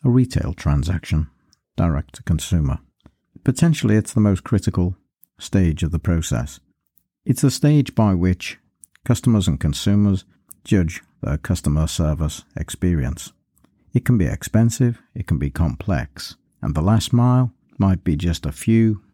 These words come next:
blocks away, or it could be fifty or a hundred miles, depending on the location of the customer. It's simply a term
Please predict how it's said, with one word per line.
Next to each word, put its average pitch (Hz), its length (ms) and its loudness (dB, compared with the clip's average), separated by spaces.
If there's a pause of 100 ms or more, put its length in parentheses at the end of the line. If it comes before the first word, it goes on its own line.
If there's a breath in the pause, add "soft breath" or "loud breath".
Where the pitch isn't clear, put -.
(100)
blocks - 400 -2
away, 107 400 0 (500)
or 117 140 2
it 113 100 -2
could 101 200 0
be 92 240 2 (260)
fifty 82 500 0 (240)
or 62 140 -2
a 73 60 2
hundred 73 320 -2
miles, 82 440 2
depending 78 460 0
on 82 140 2
the 82 80 2
location 95 540 0
of 90 80 2
the 92 60 -2
customer. 71 460 -2 (480)
It's 113 220 0
simply 117 420 0
a 73 100 2
term 78 460 0